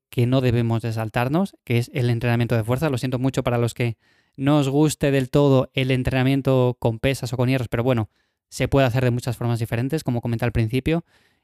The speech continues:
Y luego el cardio también hay que tenerlo en cuenta, no olvidarlo, porque, como digo, tiene multitud de beneficios y juntos los dos son los que nos ofrecen los mayores resultados. Así que, bueno, simplemente hasta aquí el episodio de hoy de Café y Hierros. Espero, como siempre, que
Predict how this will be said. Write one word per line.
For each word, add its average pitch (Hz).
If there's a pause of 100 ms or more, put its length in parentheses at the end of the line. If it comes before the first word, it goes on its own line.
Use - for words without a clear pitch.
Y 139
luego 147
el 135
cardio 165 (120)
también 120
hay 107
que -
tenerlo 113
en 127
cuenta, 165 (200)
no 127
olvidarlo, 127
porque, 120 (100)
como 117
digo, 123
tiene 139
multitud 127
de 123
beneficios 143 (600)
y 147
juntos 180
los 120
dos 143
son 135
los 127
que -
nos 123
ofrecen 135
los 127
mayores 123
resultados. 117
Así 127
que, 151
bueno, 117 (420)
simplemente 156
hasta 127
aquí 147
el 131
episodio 131
de 123
hoy 127
de 117
Café 120
y -
Hierros. 143
Espero, 131
como 123
siempre, 123
que 117